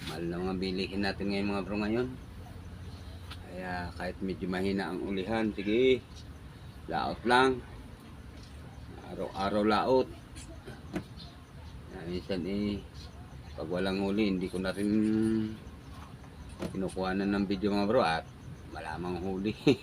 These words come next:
<laughs> Ay, pero araw-araw ako lumalaot, mga bro, pag, eh,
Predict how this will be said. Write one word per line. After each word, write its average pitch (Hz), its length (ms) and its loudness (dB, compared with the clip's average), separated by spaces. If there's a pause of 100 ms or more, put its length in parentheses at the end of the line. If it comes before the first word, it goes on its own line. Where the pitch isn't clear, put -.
(580)
<laughs> - 880 -12
Ay, 78 320 -6 (1400)
pero 85 240 -2
araw-araw 95 560 4
ako 101 160 2
lumalaot, 95 480 4
mga 95 240 2
bro, 98 80 2
pag, 92 240 -2
eh, 92 400 4